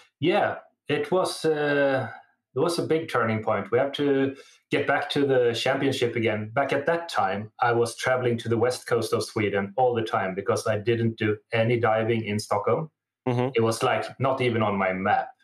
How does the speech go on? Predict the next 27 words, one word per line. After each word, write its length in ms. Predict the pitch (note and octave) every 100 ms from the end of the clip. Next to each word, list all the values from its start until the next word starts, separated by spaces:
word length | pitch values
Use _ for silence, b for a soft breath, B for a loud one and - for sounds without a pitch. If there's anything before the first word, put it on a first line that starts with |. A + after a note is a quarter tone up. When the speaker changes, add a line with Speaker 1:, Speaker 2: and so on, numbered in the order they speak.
| _
Speaker 1:
because 380 | A2+ A2 A#2+ -
we 160 | A#2+ B2
only 240 | A#2+ A2+
have 180 | G#2+ G2+
wrecks. 300 | G#2+ A2 -
There's 320 | G2+ G#2 -
not 260 | A2 B2 A#2+
a 40 |
l-, 160 | G#2+ G#2 _ _
single 400 | - B2+ A2+ G#2+
fish 400 | - G#2 - -
basically 440 | F#2 F2+ E2+ G#2
in 80 | F#2+
the 60 | F#2+
Arctic. 280 | F#2+ - G2+
Oh, 160 | A2
there 160 | A2 G#2
is, 200 | F#2+ -
but 180 | G#2+ G#2+
I've 160 | G#2+
never 160 | G#2 G2
seen 280 | - G2+ F#2
one. 140 | E2 - B B B -
Speaker 2:
Yeah. 140 | D#3 -
Speaker 1:
<laughs> 80 | - C#3+ - B B B
Uh, 380 | A#2+ A#2 A#2+ A#2
so, 400 | - C#3+ C3+